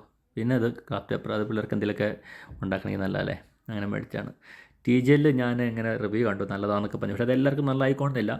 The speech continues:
എന്താ, ഞാൻ തേച്ചിട്ടും എനിക്ക് താരൻ്റെ കുറവുണ്ടെങ്കിൽ ഞാനത്, ഏഹ്, എൻ്റെ കമൻറ്റ് ഇടാം കേട്ടോ. ഇതൊരു ഹാൻഡ് ക്രീമാണ്. കാരണം അത് ഞാൻ ഡ്യൂട്ടിക്ക് പോകാൻ വേണ്ടി മേടിച്ചതാണ്.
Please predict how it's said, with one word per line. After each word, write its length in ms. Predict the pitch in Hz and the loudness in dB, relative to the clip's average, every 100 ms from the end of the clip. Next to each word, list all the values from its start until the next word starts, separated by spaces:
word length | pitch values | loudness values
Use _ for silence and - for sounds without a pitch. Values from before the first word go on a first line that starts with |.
| - 120 | -6 -4
എന്താ, 120 | 110 | -2
ഞാൻ 160 | 113 110 - 113 | -2 -6 -4 0
തേച്ചിട്ടും 460 | 110 - - 120 - | 0 0 0 0 0
എനിക്ക് 260 | 117 104 117 - 113 | -2 0 0 0 0
താരൻ്റെ 360 | 104 107 110 107 | 0 2 0 2
കുറവുണ്ടെങ്കിൽ 560 | 104 110 107 110 120 135 - - - 180 131 | 2 2 0 0 0 0 -2 -14 -12 -6 -2
ഞാനത്, 280 | 117 113 113 - - - - 113 | 0 0 -2 -10 -20 -20 -8 -4
ഏഹ്, 160 | 107 - - 233 - 233 156 | -4 -6 -12 -10 -8 -6 -4
എൻ്റെ 140 | 107 | 0
കമൻറ്റ് 240 | 104 98 98 | 0 0 0
ഇടാം 120 | 95 | 0
കേട്ടോ. 160 | 95 98 - _ _ _ _ - - - | 0 -4 -6 _ _ _ _ -20 -16 2
ഇതൊരു 200 | 123 120 107 | 6 6 4
ഹാൻഡ് 240 | 95 101 | 2 2
ക്രീമാണ്. 380 | 101 104 98 98 - | 0 2 0 -4 -12
കാരണം 280 | - 107 - - - _ | -10 -8 -8 -14 -20 _
അത് 120 | 123 | -6
ഞാൻ 120 | 120 113 | -2 0
ഡ്യൂട്ടിക്ക് 280 | 104 101 110 | 0 0 2
പോകാൻ 140 | 110 104 | 2 2
വേണ്ടി 200 | 98 107 143 | 0 -2 -2
മേടിച്ചതാണ്. 400 | 107 107 110 101 | -6 -6 -6 -4